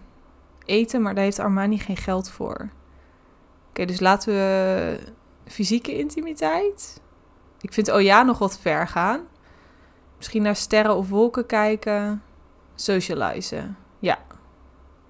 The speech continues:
En dan gaan we naar, we kunnen wel naar de lounge gaan. Dan zien we die ook gelijk. Ik ben benieuwd hoe dit gaat. <laughs> Hopelijk heeft Armani nu iets meer geluk, want tot nu toe gaat het nog niet super.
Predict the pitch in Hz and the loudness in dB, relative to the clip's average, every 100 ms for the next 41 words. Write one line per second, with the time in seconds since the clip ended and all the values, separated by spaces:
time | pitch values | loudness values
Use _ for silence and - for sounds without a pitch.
0 | - - - - - - - - _ - | -20 -20 -20 -20 -20 -20 -20 -20 _ -10
1 | - 208 208 208 208 196 233 240 262 254 | 0 4 6 6 4 2 6 6 6 4
2 | 233 220 214 220 214 214 220 220 214 - | 4 6 6 6 4 4 2 0 -4 -10
3 | - - - 302 320 294 254 220 196 170 | -20 -14 0 4 6 6 8 8 8 8
4 | 170 165 - - 175 196 208 196 202 190 | 6 -2 -6 -6 -6 -6 -8 -6 -2 0
5 | 190 208 202 214 220 - 247 214 208 214 | 2 2 0 0 0 0 0 2 2 2
6 | 220 - - - - - - - - - | 0 -6 -20 -20 -20 -20 -18 -18 -18 -20
7 | - - - 190 196 180 160 175 196 185 | -20 -10 -4 0 2 2 -2 -6 -4 -4
8 | 175 - 180 165 202 - - - - 254 | -4 -4 -2 -2 -4 -8 -12 -18 -14 -12
9 | - - - - - - - - - - | -10 -12 -14 -18 -20 -20 -20 -20 -20 -20
10 | - - - - - - - - - - | -20 -20 -20 -20 -20 -20 -20 -20 -20 -20
11 | - - - - 208 233 208 202 196 - | -20 -20 -8 0 2 4 2 2 0 0
12 | 190 185 190 190 190 190 - 196 170 185 | 0 0 0 0 -2 -2 -4 -4 -4 -4
13 | 202 180 190 190 185 196 208 226 226 208 | -4 -4 -4 -6 -6 -2 0 0 -2 -2
14 | - 190 190 185 190 185 - - 180 196 | -2 -4 -4 -4 -2 -2 -6 -8 -6 -2
15 | 240 349 | -2 -4